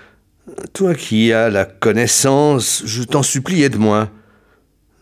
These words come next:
Donne-moi quelque chose qui rende ma belle-fille si laide que plus personne ne voudra l'épouser. »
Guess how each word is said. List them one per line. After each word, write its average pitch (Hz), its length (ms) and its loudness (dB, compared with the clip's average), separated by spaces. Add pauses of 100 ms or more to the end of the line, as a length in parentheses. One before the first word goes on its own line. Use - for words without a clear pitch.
(140)
Donne-moi 95 560 0
quelque 101 340 -2
chose 165 360 0
qui 98 180 -4
rende 117 360 2
ma 92 200 0
belle-fille 98 680 -2
si - 260 0
laide 107 580 -2 (240)
que 123 120 -2
plus 147 180 0
personne 131 380 0
ne 110 40 2
voudra 104 240 -2
l'épouser. » - 640 -8